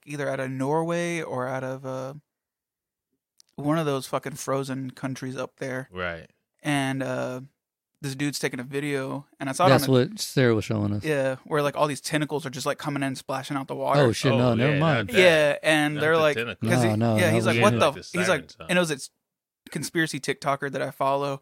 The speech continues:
Speaker 2: Right.
Speaker 1: And I was like, "What the fuck?" And then, uh, he was like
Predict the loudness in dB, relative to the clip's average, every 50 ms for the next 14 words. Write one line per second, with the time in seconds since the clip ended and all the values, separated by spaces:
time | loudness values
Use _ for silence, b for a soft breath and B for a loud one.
0 | _ -10 -6 -4 -2 -2 -2 -4 -6 -10 -6 -4 -2 0 0 0 0 0 -2 -2
1 | -2 -2 -4 -4 -4 -6 -8 -10 -10 -6 -2 -2 -2 -2 -2 -4 -4 0 0 0
2 | 0 0 -4 -8 -12 -12 -10 -8 -6 -4 -2 -2 -4 -4 -4 -6 -8 -4 0 2
3 | 2 2 0 -2